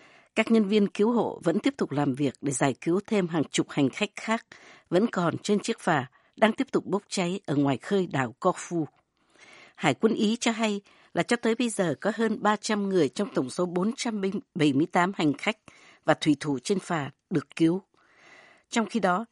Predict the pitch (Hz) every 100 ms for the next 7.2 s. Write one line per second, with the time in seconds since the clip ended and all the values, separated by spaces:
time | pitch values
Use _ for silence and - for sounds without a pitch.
0 | - 185 226 185 104 - 190 220 190 175
1 | 131 - 247 - - - 233 202 208 202
2 | 185 _ - 220 202 190 - 160 - 196
3 | - 165 143 123 - - - - 165 139
4 | 143 120 151 127 - - 165 185 - -
5 | 143 123 160 156 175 - _ _ _ _
6 | - _ _ - - 202 165 139 214 220
7 | 220